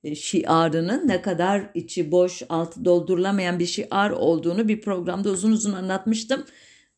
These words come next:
Onu da bulabilirsiniz sayfamızda. Devam ediyorum. Arka yüzde ise eski Başbakanlık, bazılarına göre Maliye Bakanlığı binasının, e, görseli bulunuyordu. E, bir liralıklardan söz ediyorum.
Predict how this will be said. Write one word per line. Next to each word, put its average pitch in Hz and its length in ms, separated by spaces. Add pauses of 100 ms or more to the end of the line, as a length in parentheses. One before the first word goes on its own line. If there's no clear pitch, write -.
Onu 165 240
da 156 280
bulabilirsiniz 160 680
sayfamızda. 170 840 (560)
Devam 254 360
ediyorum. 185 500 (300)
Arka 226 300
yüzde 247 380
ise 311 480 (100)
eski 240 380
Başbakanlık, 196 800
bazılarına 285 480
göre 277 200
Maliye 247 440
Bakanlığı 165 540
binasının, 147 1160
e, 139 440 (360)
görseli 135 580
bulunuyordu. 147 580 (840)
E, 156 180
bir 175 200
liralıklardan 131 1080
söz 139 240
ediyorum. 160 440